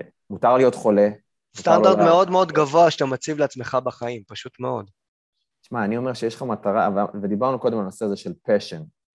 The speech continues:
Speaker 1: ושהדבר הזה שבוער לך מבפנים, שיש לך דבר כזה באמת, אז אתה יודע, גם לא הרגשתי שאני מקריב יותר מדי, כי אתה בא ועושה משהו.
Speaker 2: אתה עושה את זה
Speaker 1: יש לך
Speaker 2: מפה.
Speaker 1: את ה-, כן, יש לך את החלום הרחוק הזה, ואני אומר, ברור שהיו ימים שקמתי פחות טוב,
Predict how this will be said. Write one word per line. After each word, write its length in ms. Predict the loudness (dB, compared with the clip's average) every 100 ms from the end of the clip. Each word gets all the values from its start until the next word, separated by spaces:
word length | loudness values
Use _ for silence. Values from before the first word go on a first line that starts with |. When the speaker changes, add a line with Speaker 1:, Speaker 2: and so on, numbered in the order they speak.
| -20
Speaker 1:
ושהדבר 460 | -8 -4 -2 2 2
הזה 100 | 2
שבוער 420 | -2 0 4 4
לך 140 | 2 -4
מבפנים, 360 | -6 -8 -14
שיש 200 | -12 -10
לך 100 | -4
דבר 340 | 0 0 0 -2
כזה 240 | -4 -2 0
באמת, 460 | 0 -2 -6 -8 _ _ -16
אז 320 | -16 -16 -20 -12
אתה 60 |
יודע, 160 | -2 0
גם 140 | 2
לא 80 | 2
הרגשתי 400 | 4 4 2 -2
שאני 240 | -2 0
מקריב 640 | 0 -2 -6 -2 -2 -2 -10 _ _ -20 -20 _ _ -10
יותר 300 | -4 -2 0
מדי, 360 | 0 2 0 0
כי 120 | -4
אתה 160 | -2 0
בא 180 | 0 0
ועושה 280 | -2 -6 -10
משהו. 260 | -10 -12
Speaker 2:
אתה 80 | -12
עושה 180 | -4 -2
את 60 |
זה 80 | 2
Speaker 1:
יש 100 | 4
לך 60 | 4
Speaker 2:
מפה. 340 | 4 4 2
Speaker 1:
את 60 | -2
ה-, 40 | _ _ _ 2
כן, 220 | 4 4
יש 100 | 2
לך 60 | 0
את 100 | -2
החלום 380 | 0 2 2
הרחוק 420 | 0 -2 -2 -4 -2
הזה, 220 | -2 -2
ואני 120 | -2
אומר, 240 | -4 -6 -8 _ _ _ _ _ _
ברור 220 | 0 2 4
שהיו 220 | 4 4
ימים 220 | 4 0
שקמתי 380 | -6 -4 -4 -4
פחות 360 | -10 -8 -10
טוב, 220 | -8 -12